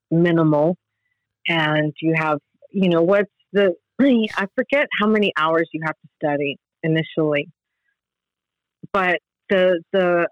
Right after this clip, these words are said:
um, you know, the real stress part is taking the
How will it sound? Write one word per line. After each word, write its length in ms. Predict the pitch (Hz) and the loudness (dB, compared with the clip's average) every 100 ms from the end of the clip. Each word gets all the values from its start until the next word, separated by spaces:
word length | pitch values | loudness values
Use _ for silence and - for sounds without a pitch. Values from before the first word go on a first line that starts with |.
| 185 | -2
um, 500 | 175 170 165 160 151 _ - | 0 -2 -4 -10 -16 _ -8
you 180 | 175 190 | -2 0
know, 160 | 170 165 | 0 -2
the 100 | 170 | 0
real 420 | 202 214 185 160 _ _ _ _ _ - | 2 4 2 0 _ _ _ _ _ -6
stress 240 | 226 233 - - | -2 -2 -6 -12
part 260 | - 143 139 | -4 -2 0
is 80 | 151 - 190 | -2 -4 -4
taking 380 | 185 - 160 | -4 -4 -4
the 200 | 147 127 | -2 -4